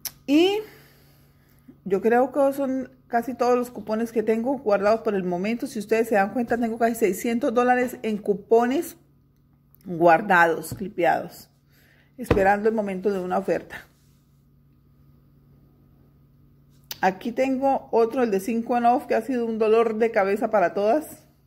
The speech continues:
y que nadie ha podido hacer nada al respecto con ese cuponcito. Pero es que las condiciones son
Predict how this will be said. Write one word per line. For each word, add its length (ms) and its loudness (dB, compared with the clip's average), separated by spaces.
y 120 -8
que 140 -6
nadie 300 2
ha 80 -4
podido 260 2
hacer 420 -4
nada 380 0
al 100 0
respecto 600 -6
con 120 -6
ese 200 -8
cuponcito. 580 -6
Pero 280 4
es 180 0
que 300 2
las 180 -2
condiciones 460 -4
son 360 -4